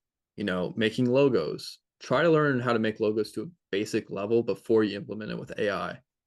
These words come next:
just so that way you're able to kinda, like, notate, like, what's good, what's bad, and stuff like that. That way you're just not, like, putting out a bunch of crap into the world, because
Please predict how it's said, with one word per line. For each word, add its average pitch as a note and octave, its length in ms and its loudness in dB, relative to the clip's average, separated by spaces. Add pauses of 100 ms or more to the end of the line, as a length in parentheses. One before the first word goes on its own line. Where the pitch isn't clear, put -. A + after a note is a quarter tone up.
(120)
just C3 240 4
so C#3+ 100 4
that A#2+ 180 4
way A2+ 120 6
you're G#2+ 280 4
able A2 260 2
to G#2+ 100 -8
kinda, F3+ 220 -6
like, G2 300 -8 (800)
notate, A#2+ 500 4
like, G#2 240 -4
what's G#2 280 0
good, C3+ 340 4
what's - 220 -6
bad, A#2+ 400 -2
and G#2 140 -10
stuff - 240 -8
like F#2 140 -8
that. G2 260 -10
That G#2+ 120 -2
way B2 100 6
you're B2 80 6
just A2+ 280 0
not, G2+ 160 -4
like, F#2+ 120 -10 (100)
putting G#2+ 360 2
out G2 180 -8
a F2+ 40 -8
bunch - 220 -12
of E2 80 -12
crap F#2+ 300 -2
into - 260 -6
the - 180 -4
world, G2 300 2
because G#2 440 2